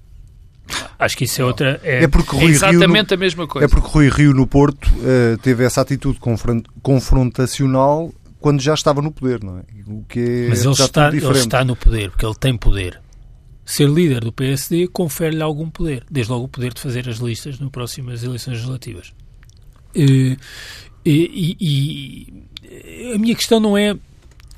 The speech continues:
Speaker 1: eu se-, eu nem sequer olho para tão longe, ou seja,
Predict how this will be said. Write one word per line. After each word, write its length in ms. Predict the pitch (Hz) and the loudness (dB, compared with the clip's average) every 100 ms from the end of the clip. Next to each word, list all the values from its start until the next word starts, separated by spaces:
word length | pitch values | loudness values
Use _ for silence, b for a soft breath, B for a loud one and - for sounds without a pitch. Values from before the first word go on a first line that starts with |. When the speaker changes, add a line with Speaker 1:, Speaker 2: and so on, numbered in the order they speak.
| - - _ - | -20 -20 _ -14
Speaker 1:
eu 240 | 214 220 185 | -10 -4 -4
se-, 100 | - | -4
eu 140 | 214 | -2
nem 100 | 185 | -2
sequer 280 | 175 - 190 | -2 0 2
olho 140 | 185 156 | 2 0
para 140 | 165 | -4
tão 160 | - 156 | -2 0
longe, 360 | 123 98 95 | -2 -4 -6
ou 60 | 113 | -6
seja, 360 | 120 107 101 | -6 -6 -8